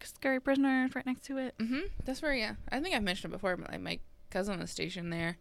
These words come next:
Speaker 1: Uh-huh.
Speaker 2: Or her husband was stationed there, and their
Speaker 1: Nope.
Speaker 2: their, like, street was,
Speaker 1: Mm-hmm.
Speaker 2: like, basically in the backyard.
Speaker 1: Backyard? Nope. Mm-mm.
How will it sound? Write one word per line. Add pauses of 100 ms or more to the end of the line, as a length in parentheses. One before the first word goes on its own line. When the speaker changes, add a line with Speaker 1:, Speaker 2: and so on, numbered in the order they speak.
Speaker 1:
Uh-huh.
Speaker 2:
Or
her
husband
was
stationed
there,
and
their (260)
Speaker 1:
Nope. (200)
Speaker 2:
their,
like, (120)
street (100)
was,
Speaker 1:
Mm-hmm.
Speaker 2:
like,
basically
in
the
backyard. (180)
Speaker 1:
Backyard?
Nope. (180)
Mm-mm.